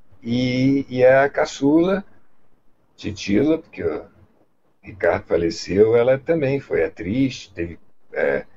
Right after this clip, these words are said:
teve companhia de teatro na Copa de, do México. Ela, o grupo dela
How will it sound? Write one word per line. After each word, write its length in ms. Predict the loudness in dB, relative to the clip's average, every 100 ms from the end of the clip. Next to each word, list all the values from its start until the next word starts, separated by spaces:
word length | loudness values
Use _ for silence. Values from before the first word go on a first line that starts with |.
| -20 -20 -20 -20 -14
teve 320 | -2 -2 -2 -2
companhia 560 | -2 2 2 4 2
de 120 | 0
teatro 800 | -8 0 4 6 4 0 -14 -16 -16 _ _ _ _ _
na 240 | -4 -4
Copa 460 | -2 4 4 6 2
de, 160 | 0 -6
do 180 | -4
México. 800 | -2 0 0 -4 -12 -18 -20 -20 _ _ _ _ _ _ _ _
Ela, 1500 | 0 2 4 4 6 8 8 6 4 2 -2 -8 -14 -20 -18 -20 -20 -20 -20 -20 -20
o 80 |
grupo 440 | -10 -4 -4 -4 -8
dela 580 | 0 2 2 0 -4